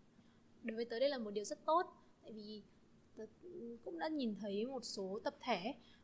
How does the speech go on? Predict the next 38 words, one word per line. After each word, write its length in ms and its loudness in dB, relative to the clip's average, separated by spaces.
mặc 80 -4
dù 80 0
mọi 120 0
người 80 0
ở 60 -2
chung 180 -2
một 60 4
lớp 180 6
nhưng 280 -2
thậm 120 -8
chí 120 -4
mọi 120 -6
người 80 -2
còn 140 -8
không 180 -6
biết 160 -4
hết 160 -6
tên 200 -6
nhau 160 -2
ấy, 100 -2
hoặc 80 -4
mọi 120 -4
người 100 -8
còn 100 -6
không 180 -4
biết 100 0
mặt 180 -2
nhau 240 4
ấy. 100 6
Thì 240 -2
đây 100 0
là 80 2
một 180 -4
điều 140 0
mà 140 -4
tớ 160 -8
thấy 300 -6
rất 120 2